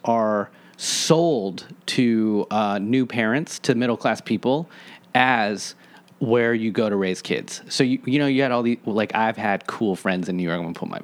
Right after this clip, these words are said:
in quotes, like, "Oh, they're so, they were cool." And then, and they're like, "Yeah, but I moved to Jersey 'cause, like, it's great for the kids." And, uh, like, the documentary shows that, yeah, it's great for the kids until they're about four or five.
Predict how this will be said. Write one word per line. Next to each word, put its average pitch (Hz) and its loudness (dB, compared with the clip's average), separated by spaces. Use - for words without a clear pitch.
in 101 -6
quotes, - -8
like, - -4
"Oh, 147 2
they're 117 -2
so, 113 0
they 117 0
were 98 0
cool." 95 0
And 104 0
then, 101 -2
and 110 0
they're 104 2
like, 101 0
"Yeah, 113 2
but 107 0
I 110 2
moved 123 2
to 180 4
Jersey 107 0
'cause, - -4
like, 101 0
it's 101 -4
great 101 -2
for 120 -2
the 117 2
kids." - -4
And, 123 2
uh, 113 2
like, 110 0
the 113 2
documentary 120 0
shows 120 0
that, 98 0
yeah, 120 2
it's 95 -8
great 139 0
for 156 -2
the 131 0
kids 127 -2
until 107 0
they're 101 0
about 90 -2
four 104 -2
or 85 -2
five. - -4